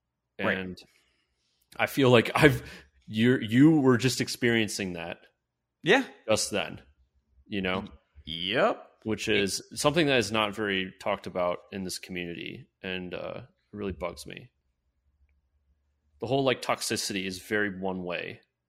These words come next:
Speaker 2: in the discourse, where it's
Speaker 1: Oh,
Speaker 2: like,
Speaker 1: it's, it's
Speaker 2: casuals
Speaker 1: one way.
Speaker 2: pointed
Speaker 1: Yes.
Speaker 2: at the competitive.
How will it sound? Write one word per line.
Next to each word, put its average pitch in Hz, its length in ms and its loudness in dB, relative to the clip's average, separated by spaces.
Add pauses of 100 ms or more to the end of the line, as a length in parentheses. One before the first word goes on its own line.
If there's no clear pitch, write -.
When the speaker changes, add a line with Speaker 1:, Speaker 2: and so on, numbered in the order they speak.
(240)
Speaker 2:
in 92 120 -8
the 90 60 -10
discourse, - 800 -12 (260)
where 95 160 -8
it's 120 160 4
Speaker 1:
Oh, - 0 -
Speaker 2:
like, 127 240 6
Speaker 1:
it's, - 360 4
it's 117 200 2
Speaker 2:
casuals - 20 4
Speaker 1:
one 113 300 2
way. 90 240 -6
Speaker 2:
pointed 107 240 -2
Speaker 1:
Yes. - 220 -6
Speaker 2:
at 95 240 -4
the 92 80 -12
competitive. - 720 -16